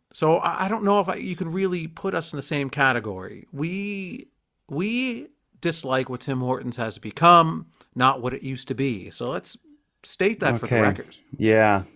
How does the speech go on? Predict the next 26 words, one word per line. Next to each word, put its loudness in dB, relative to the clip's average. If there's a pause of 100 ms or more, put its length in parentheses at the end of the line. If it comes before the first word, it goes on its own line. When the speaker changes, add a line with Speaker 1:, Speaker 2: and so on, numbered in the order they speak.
(120)
Speaker 2:
it's, 0
uh, -2
you, 2
you 4
don't 2
paint 0
all 4
Tim -6
Hortons -4
haters -4
with -10
the -12
same 0
brush. -6 (180)
Speaker 1:
No, -2
no, -4
get -4
your -4
brush 0
off 2
of -8
me. -12 (220)
Speaker 2:
<laughs> -8 (680)
Um, 6
Speaker 1:
It 4
tickles. -6